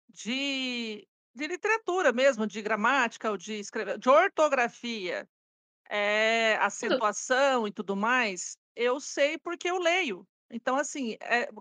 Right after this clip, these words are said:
de tanto ler, a gente cria uma memória visual da palavra ou das sentenças, em que quando você vai escrever, você lembra daquilo, você,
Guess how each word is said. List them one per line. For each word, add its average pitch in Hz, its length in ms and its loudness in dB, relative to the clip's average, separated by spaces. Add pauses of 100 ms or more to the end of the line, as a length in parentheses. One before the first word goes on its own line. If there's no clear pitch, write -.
(140)
de 240 120 -10
tanto 403 320 -2
ler, 269 240 2
a 285 60 4
gente 285 260 -4
cria 330 420 -2
uma 226 200 2
memória 202 800 0
visual 220 720 2
da 190 120 -2
palavra 190 800 0 (240)
ou 214 160 -2
das 208 200 -4
sentenças, 247 880 -4 (260)
em 247 120 -8
que 294 180 -10
quando 370 440 -2
você 214 280 -6
vai 185 120 -6
escrever, 196 400 -8
você 285 280 -6
lembra 415 440 -2
daquilo, 180 480 -8
você, 220 360 -6